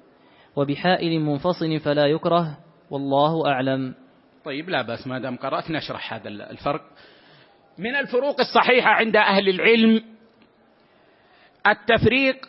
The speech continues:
Speaker 2: بين السجود على حائل، التفريق في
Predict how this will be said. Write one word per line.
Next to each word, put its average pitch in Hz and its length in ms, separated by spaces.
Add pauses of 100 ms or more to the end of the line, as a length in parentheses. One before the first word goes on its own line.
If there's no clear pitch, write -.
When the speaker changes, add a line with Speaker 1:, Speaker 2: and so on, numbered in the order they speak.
Speaker 2:
بين 233 400
السجود 214 800
على 226 580
حائل، 214 920 (3000)
التفريق 220 720
في 262 440